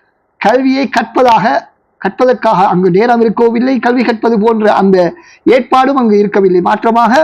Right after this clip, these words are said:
அவர்கள் தான் நபி அவர்களை பார்த்து ஆச்சரியப்பட்டார்கள், இவர் நபியாக இருக்கலாம்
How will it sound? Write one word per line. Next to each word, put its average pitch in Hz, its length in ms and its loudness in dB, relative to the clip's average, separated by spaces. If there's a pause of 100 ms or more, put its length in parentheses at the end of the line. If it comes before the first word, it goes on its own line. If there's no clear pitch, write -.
(440)
அவர்கள் 277 540 0
தான் 294 120 2
நபி 262 200 -2
அவர்களை 247 260 0
பார்த்து 220 400 -2 (180)
ஆச்சரியப்பட்டார்கள், 175 1000 -2 (180)
இவர் 220 280 0
நபியாக 196 420 0
இருக்கலாம் 180 480 0